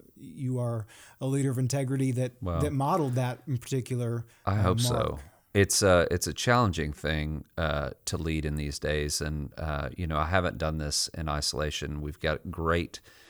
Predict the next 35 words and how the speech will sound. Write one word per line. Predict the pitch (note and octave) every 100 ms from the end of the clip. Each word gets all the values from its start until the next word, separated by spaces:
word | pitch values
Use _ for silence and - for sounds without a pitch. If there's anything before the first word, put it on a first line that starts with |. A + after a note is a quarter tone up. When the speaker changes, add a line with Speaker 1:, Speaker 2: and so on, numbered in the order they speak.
| - _
Speaker 2:
people | - G2+ - D#2+ D2+
around | D#2 D#2+ D#2 D#2
us | D2 -
here | - D2+ D2+
at | D2+
O | D#2
B | D2
U. | D2 D2 D2 C#2+
We've | D2+
got | D2+ -
great | D#2 D#2
leaders. | D#2+ E2 D#2+ D2+ D2+ - - - - - _
Uh, | E2+ E2 D#2
our | C#2+ D2
faculty, | - E2+ - D#2 E2
our | C#2+
staff | C#2+ - D#2 D2+ D#2
are | C#2+ -
absolutely | D2+ D#2+ - - D2+
fantastic. | D2 C#2+ C#2+ - C#2+ D2 - - - -
And | E2 D#2
so | - D#2+ D2+ D2+ - - - - -
they | F2+ F2+
bought | E2+ E2 E2
in, | E2+ E2 D#2+ D2+ C#2+
they | D#2 E2 -
added, | D#2 D#2+ D#2 D2+ D2 - -
uh, | D#2+ D2+
great | C2 E2+ F2 -
value | D#2+ D#2 D#2+ C#2+ C#2+
to | -
this | C#2+ C#2+
entire | D2+ D2+ D2+ C#2
process. | - D2 D2 - - B1+ -
And | C#2+ D2+